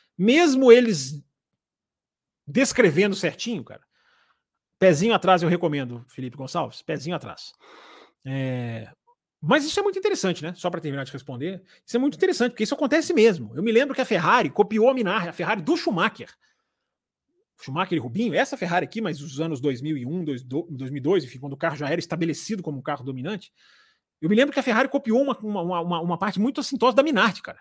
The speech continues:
E a Minardi era, fechava o grid. Então isso acontece, gente. Isso acontece. Não se surpreendam. É, soluções aerodinâmicas, principalmente aerodinâmicas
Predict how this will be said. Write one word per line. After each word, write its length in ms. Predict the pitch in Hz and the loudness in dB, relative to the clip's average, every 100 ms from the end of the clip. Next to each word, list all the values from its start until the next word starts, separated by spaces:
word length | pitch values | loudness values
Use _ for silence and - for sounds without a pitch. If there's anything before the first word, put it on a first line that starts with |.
| _ | _
E 80 | 135 | -8
a 40 | |
Minardi 340 | 165 160 220 | -4 -2 0
era, 180 | 320 466 - | -2 -4 -6
fechava 360 | - - 277 | -8 -2 -2
o 60 | 320 | 0
grid. 320 | 180 190 131 - - - - | -4 -6 -10 -18 -20 -20 -10
Então 180 | 160 349 | 0 2
isso 140 | 427 | 2
acontece, 440 | 480 - 220 - | 0 2 2 2
gente. 280 | 113 98 - - | -6 -12 -18 -14
Isso 120 | 226 | -8
acontece. 400 | 339 277 226 165 | -4 0 0 0
Não 100 | - | -2
se 100 | 277 | -4
surpreendam. 600 | - 285 294 196 190 104 _ _ _ _ | -4 -2 0 0 -2 -8 _ _ _ _
É, 160 | 139 | -8
soluções 580 | 131 240 269 - 269 294 | 0 4 4 2 0 0
aerodinâmicas, 840 | 196 156 139 165 254 - 113 - - _ _ - | 0 0 -4 -6 -6 -6 -12 -14 -16 _ _ -4
principalmente 440 | 220 190 156 151 | -2 0 0 -2
aerodinâmicas 760 | 131 123 180 240 - - - | -4 -2 -4 -4 -8 -16 -20